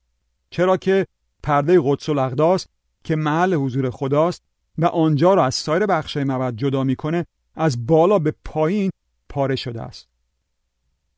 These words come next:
در عهد عتیق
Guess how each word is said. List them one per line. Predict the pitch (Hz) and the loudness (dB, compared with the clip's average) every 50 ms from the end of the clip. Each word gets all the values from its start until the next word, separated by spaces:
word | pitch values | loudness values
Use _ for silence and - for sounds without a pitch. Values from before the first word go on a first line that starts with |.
| _ _ _ _ _ _ _ _ _ _ _ _ _ _ _ _ _ _ _ _ _ _ _ _ _ _ _ _ _ _ _ - | _ _ _ _ _ _ _ _ _ _ _ _ _ _ _ _ _ _ _ _ _ _ _ _ _ _ _ _ _ _ _ -4
در | 160 175 190 | -2 -2 0
عهد | 190 196 202 214 | 0 0 0 0
عتیق | 196 170 160 - - 165 147 131 - | 0 0 -2 -2 -2 -2 -2 -4 -4